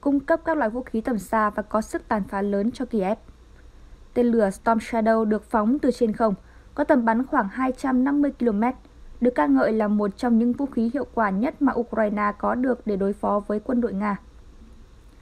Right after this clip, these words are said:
Năm hai nghìn không trăm hai mươi ba, Anh đã cho phép các lực lượng Kiev dùng Storm Shadow tấn công tàu Nga và các cơ sở hải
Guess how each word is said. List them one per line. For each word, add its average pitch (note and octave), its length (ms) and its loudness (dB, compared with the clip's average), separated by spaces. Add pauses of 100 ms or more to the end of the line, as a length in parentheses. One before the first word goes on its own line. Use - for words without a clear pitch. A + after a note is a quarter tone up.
(200)
Năm A3+ 120 2
hai A3 80 4
nghìn G3+ 220 2
không A#3 160 -2
trăm A3+ 180 -2
hai G#3 140 -4
mươi G3+ 40 -2
ba, G3+ 200 2 (540)
Anh G#3+ 240 2
đã G#3+ 100 2
cho C#4 260 0
phép D4+ 240 -2
các E4+ 140 0
lực A3+ 140 0
lượng A3+ 200 -2
Kiev A#3 360 2
dùng A3+ 280 2
Storm B3 280 0
Shadow A3 480 2 (400)
tấn B3+ 160 2
công D4 260 2
tàu A#3 180 2
Nga A#3 280 0
và G#3+ 80 -4
các C#4+ 220 -6
cơ A#3+ 140 2
sở A3+ 200 -4
hải G3+ 220 -4